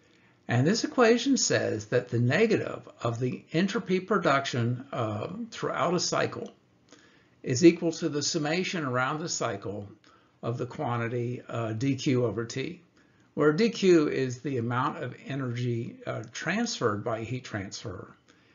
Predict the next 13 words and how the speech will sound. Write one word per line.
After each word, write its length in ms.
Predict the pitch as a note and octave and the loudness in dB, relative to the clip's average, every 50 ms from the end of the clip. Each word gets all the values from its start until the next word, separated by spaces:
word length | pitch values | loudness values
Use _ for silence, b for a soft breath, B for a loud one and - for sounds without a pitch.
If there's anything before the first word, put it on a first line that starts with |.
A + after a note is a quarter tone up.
| b b b - | b b b -8
and 240 | - C3+ B2 B2 A#2+ | -4 -2 -2 -2 -2
T 340 | - - G#3 G#3 G3+ F#3+ D#3 | -2 0 0 2 2 2 2
is 180 | C#3+ C3+ - | 2 0 -2
the 100 | - B2+ | -4 -6
temperature 600 | A#2+ - D#3 D3 C#3 C#3 C3 - - C#3 C3 - | -4 -2 -2 -2 -2 -2 -4 -4 -2 -2 -2 -2
at 320 | - - B2+ A2 G#2+ - - | -4 -4 -4 -6 -6 -6 -4
which 320 | A#2 B2 B2 B2 - - | -4 -4 -2 -2 -4 -6
it 260 | - A#3 C3 A#2+ G#2 | -6 -6 -6 -6 -4
is 180 | G#2 G#2 G#2 - | -4 -2 -2 -2
transferred. 640 | - - B2 F#2+ F2+ F#2+ - - - - - - B B B B B B B B B B B B B B B B | -4 -4 -6 -6 -6 -8 -10 -12 -12 -14 -14 -16 B B B B B B B B B B B B B B B B
So 260 | - - - F#3+ F#3 - | -4 0 2 4 2 2
in 320 | - G3+ G#3 G#3+ G3 F#3 | 2 2 4 6 6 6
this, 420 | F#3 A#3+ D4+ D#4 D4+ - - - | 6 6 6 4 4 0 -4 -6